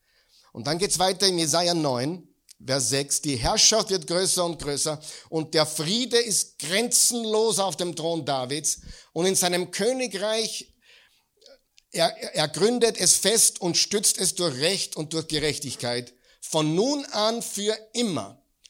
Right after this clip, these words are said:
Dies vollbringt der Eifer des Herrn, der Herrscher.“ Er verdient es, jeden Tag gefeiert zu werden. Ich hab mir da etwas ausgedacht, ich möchte das einblenden lassen,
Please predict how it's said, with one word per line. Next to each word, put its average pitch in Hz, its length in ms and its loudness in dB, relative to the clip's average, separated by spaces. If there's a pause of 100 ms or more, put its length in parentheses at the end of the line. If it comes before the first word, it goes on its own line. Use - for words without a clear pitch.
(260)
Dies 208 540 0
vollbringt 147 960 -2
der 120 260 -6
Eifer 147 360 0
des 131 220 -4
Herrn, 123 400 -6 (520)
der 113 140 -2
Herrscher.“ 113 520 -6 (760)
Er 143 160 -2
verdient 151 440 -4
es, 147 160 -2
jeden 143 280 -4
Tag 131 160 -6
gefeiert 123 440 -6
zu 120 160 -6
werden. 107 340 -12 (480)
Ich 135 80 -6
hab 165 80 -4
mir 180 100 -2
da 175 340 -2
etwas 156 280 -4
ausgedacht, 135 600 -2
ich 117 120 -10
möchte 147 200 -4
das 139 100 -8
einblenden 120 440 -6
lassen, 113 480 -6